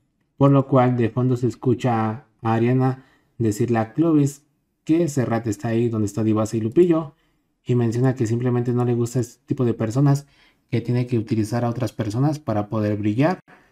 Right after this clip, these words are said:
Y bueno, Serrat ya se movió, intentó hacer contenido, mientras lo que es Paulo solamente está ahí sentado todo tieso con lo que es Cristina y Maripili.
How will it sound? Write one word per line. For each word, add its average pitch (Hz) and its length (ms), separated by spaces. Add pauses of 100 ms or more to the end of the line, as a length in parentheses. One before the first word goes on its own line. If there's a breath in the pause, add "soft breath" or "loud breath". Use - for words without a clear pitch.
(300 soft breath)
Y 110 120
bueno, 196 320 (760 soft breath)
Serrat 127 420
ya 131 160
se 131 100
movió, 123 440 (200)
intentó 131 340
hacer 135 300
contenido, 127 720 (360)
mientras 117 320
lo 113 120
que 120 160
es 120 100
Paulo 127 320
solamente 120 460
está 120 280
ahí 120 380 (140)
sentado 117 400
todo 117 200
tieso 143 320
con 110 260
lo 104 120
que 113 200
es 113 180 (400 soft breath)
Cristina 151 640 (180)
y 123 140
Maripili. 135 720